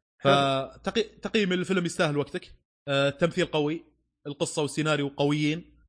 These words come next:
Speaker 2: الإخراج والحوار متوسط، من متوسط إلى رهيب يعني. وكذلك من الشغلات الكويسة إن رسالة الفيلم واضحة ورهيبة وقالوها بشكل صريح وواضح، وهو إنهم قالوا إن هالفيلم نأمل إنه يساهم ولو بشكل بسيط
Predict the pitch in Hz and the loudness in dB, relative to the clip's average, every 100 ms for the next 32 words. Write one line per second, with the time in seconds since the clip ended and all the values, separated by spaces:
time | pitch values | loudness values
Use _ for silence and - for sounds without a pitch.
0 | _ - 180 156 180 156 175 185 180 202 | _ -4 -2 2 0 2 0 0 0 0
1 | 202 - _ _ - 180 170 147 - - | -2 -10 _ _ -8 -2 0 0 -2 -18
2 | _ _ _ 156 143 156 160 165 151 139 | _ _ _ -12 -6 -4 -4 -6 -4 -2
3 | 131 123 110 104 104 - _ _ _ 185 | -2 -2 -6 -8 -14 -16 _ _ _ -6
4 | 180 180 196 190 170 175 175 175 175 160 | -4 0 2 2 0 -4 -4 -2 -2 -2
5 | 170 160 175 170 165 170 165 147 170 165 | 0 0 0 -2 -2 -2 -2 0 0 0
6 | 156 143 151 156 143 151 156 147 - 156 | -4 -2 0 0 0 0 0 -2 -4 -6
7 | 143 151 151 139 151 151 156 - _ _ | -4 -2 0 0 0 0 -4 -12 _ _
8 | _ 143 160 170 151 147 160 147 147 147 | _ 0 2 0 -2 0 0 0 -2 -4
9 | 147 170 165 160 165 160 143 170 160 151 | -2 -2 -4 -6 -6 -4 -4 -4 -4 -2
10 | 170 151 147 170 147 165 160 151 - 165 | -2 -2 0 0 0 -2 -6 -6 -2 -2